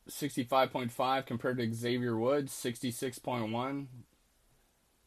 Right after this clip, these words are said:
On the average, they have us better than them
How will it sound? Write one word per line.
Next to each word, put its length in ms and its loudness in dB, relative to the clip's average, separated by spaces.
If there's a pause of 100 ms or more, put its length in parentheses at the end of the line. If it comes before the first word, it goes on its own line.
(1000)
On 120 0
the 140 2
average, 560 4
they 240 0
have 220 2
us 200 2
better 680 2
than 300 0
them 480 -4